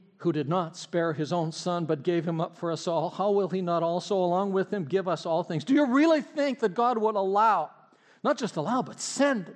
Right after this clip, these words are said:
Jesus to die and not give you all of his resources with him to stand firm, to move forward and stop going in circles? You see, Joshua four, the memorial stones, is sort of the Old Testament version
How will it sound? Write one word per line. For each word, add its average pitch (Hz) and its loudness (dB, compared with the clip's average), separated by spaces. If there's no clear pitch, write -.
Jesus 220 0
to 170 -4
die 226 0
and 202 2
not 262 0
give 226 0
you 240 2
all 226 0
of 196 -6
his 208 -2
resources 190 -2
with 208 0
him 226 -2
to 156 -8
stand 180 -2
firm, 208 -2
to 170 -4
move 180 2
forward 226 0
and 156 -6
stop 226 -4
going 220 -2
in 156 -10
circles? 226 -6
You 185 0
see, 285 2
Joshua 269 0
four, 233 -2
the 190 0
memorial 220 2
stones, 170 -2
is 139 -12
sort 277 -2
of 214 -2
the 208 -4
Old 240 0
Testament 190 -2
version 165 0